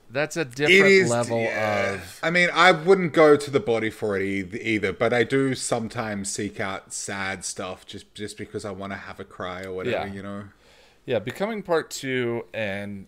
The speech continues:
Speaker 1: and The Gift, I think, are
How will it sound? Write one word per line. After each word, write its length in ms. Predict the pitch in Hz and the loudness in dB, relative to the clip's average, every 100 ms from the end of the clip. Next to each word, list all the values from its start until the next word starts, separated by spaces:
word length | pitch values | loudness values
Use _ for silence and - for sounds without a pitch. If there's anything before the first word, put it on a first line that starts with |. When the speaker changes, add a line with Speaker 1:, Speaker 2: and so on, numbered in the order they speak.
| - | -14
Speaker 1:
and 480 | 101 92 90 87 85 - | -12 -10 -12 -14 -16 -14
The 80 | 98 | -10
Gift, 320 | 101 90 - 101 | -10 -10 -14 -14
I 60 | |
think, 320 | 104 113 95 - | -10 -10 -12 -10
are 520 | 98 92 87 85 82 | -6 -4 -4 -6 -10